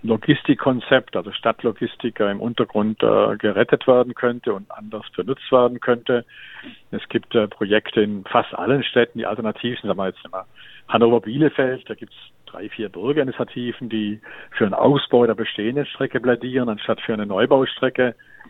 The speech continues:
In Hamburg gibt's tolle Leute, die heißen sich Prellbock Altona, die tolle Alternativen vorstellen. Also die gibt's ja eigentlich überall. Es gibt gerade ein neues Bündnis, das heißt die A B B D, Aktionsgemeinschaft Bahn Bürgerinitiativen Deutschlands.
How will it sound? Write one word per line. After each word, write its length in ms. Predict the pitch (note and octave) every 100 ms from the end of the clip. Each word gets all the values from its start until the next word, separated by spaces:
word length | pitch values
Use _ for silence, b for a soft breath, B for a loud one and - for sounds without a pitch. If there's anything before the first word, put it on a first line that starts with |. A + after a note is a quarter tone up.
| B -
In 180 | A2 G#2
Hamburg 420 | - C#3 C3+ B2+
gibt's 200 | A#2+ - -
tolle 240 | - A#2+
Leute, 380 | B2 A2+ B2 B2+
die 140 | A#2 G2
heißen 180 | G#2
sich 140 | G#2+ G#2+ -
Prellbock 520 | F#2+ G2+ A2+ G#2+ -
Altona, 640 | G2 A2+ C3+ B2 B2 A#2+ - B B -
die 120 | G#2+
tolle 300 | - A2+ A2+
Alternativen 640 | G#2+ G#2+ G#2 - A#2 A2
vorstellen. 680 | A2+ A2 A2 - A2+ G#2+ G#2+ - B B
Also 160 | A#2+ A#2+
die 60 | G#2+
gibt's 180 | G3+
ja 80 | -
eigentlich 220 | C#3+ D3
überall. 440 | - D#3+ D#3+ D3 C#3+
Es 100 | -
gibt 160 | C#3 -
gerade 240 | B2 A#2+
ein 40 |
neues 280 | B2 A#2 A#2
Bündnis, 340 | - D3 E3+ C#3+
das 100 | B2
heißt 140 | A#2+ -
die 160 | A2+
A 240 | - B2 B2
B 320 | - A#2+ A2+ -
B 260 | A#2 A2+ -
D, 460 | A#2 B2 C#3+ D#3+ E3
Aktionsgemeinschaft 1300 | - - - B2+ C3+ C3+ C3+ B2 A2+ B2 - B2 - -
Bahn 460 | G#2+ G#2 A#2 A#2+ A2+ B B B
Bürgerinitiativen 1080 | A#2+ A#2+ A#2+ B2 A#2+ A#2 B2 - A#2 - G2+
Deutschlands. 640 | F#2+ B2 - - D3 D3+